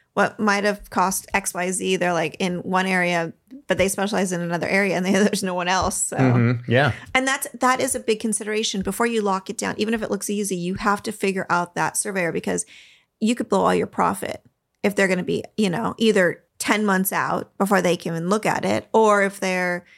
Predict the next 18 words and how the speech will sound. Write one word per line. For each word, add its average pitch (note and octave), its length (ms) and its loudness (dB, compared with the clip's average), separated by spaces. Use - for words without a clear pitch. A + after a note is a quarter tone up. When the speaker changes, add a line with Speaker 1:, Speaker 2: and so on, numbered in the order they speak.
Speaker 1:
you - 80 -6
know, E3 100 -2
way E3 180 -2
too - 140 -6
much - 240 -8
money. - 400 -6
Speaker 2:
Yeah. G2 380 2
So D#3+ 160 2
that, A3 240 4
that D#3+ 160 6
is D3+ 160 4
a B2 60 4
big A#2+ 260 2
piece B2 240 2
of - 60 -6
the G#2+ 80 0
puzzle. G#2 520 0
And, B2 280 2